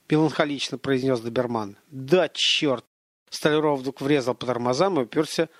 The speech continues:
в руль, чтобы не разбить лицо. Его сосед за прав-, на правом сиденье держал оружие вертикально, поэтому схватился ни за что не успел. Сталкер сначала ударился стволом о переднюю панель, а затем лбом о ствол.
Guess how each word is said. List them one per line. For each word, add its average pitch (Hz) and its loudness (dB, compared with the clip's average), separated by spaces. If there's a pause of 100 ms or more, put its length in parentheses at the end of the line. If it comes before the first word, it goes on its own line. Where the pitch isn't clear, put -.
(120)
в 139 -2
руль, 143 2
чтобы 147 0
не 135 2
разбить 123 -4
лицо. 113 -8 (300)
Его 156 4
сосед 165 0
за 147 2
прав-, 139 0
на 143 0
правом 135 -2
сиденье 156 2
держал 143 0
оружие 156 0
вертикально, 165 0 (200)
поэтому 185 0
схватился 170 -2
ни 147 4
за 127 0
что 151 -2
не 143 2
успел. 110 -6 (200)
Сталкер 160 0
сначала 143 0
ударился 135 -2
стволом 143 0
о 123 0
переднюю 123 -2
панель, 185 2 (140)
а - 0
затем 185 0
лбом 139 0
о 143 0
ствол. 107 -10